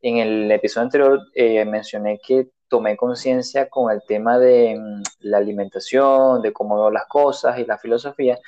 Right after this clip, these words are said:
pero también tomar conciencia del tiempo y de dónde estás invirtiendo tu tiempo, ya sea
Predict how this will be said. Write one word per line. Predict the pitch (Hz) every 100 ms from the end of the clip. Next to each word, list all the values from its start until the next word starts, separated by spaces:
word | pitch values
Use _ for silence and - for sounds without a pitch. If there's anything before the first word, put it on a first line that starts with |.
| - - _ -
pero | 131 131
también | 131 131 131 139 -
tomar | - 156 151 151
conciencia | 156 151 139 143 127 123 135 165 - _ _ _
del | - 113 113 110 101
tiempo | - 117 107 95 92 -
y | 113 113
de | 113
dónde | 110 120
estás | 135 143 139
invirtiendo | 143 123 - 113 120
tu | 120
tiempo, | 113 101 98 -
ya | 98 98
sea | 113 113 117 123 117 107 95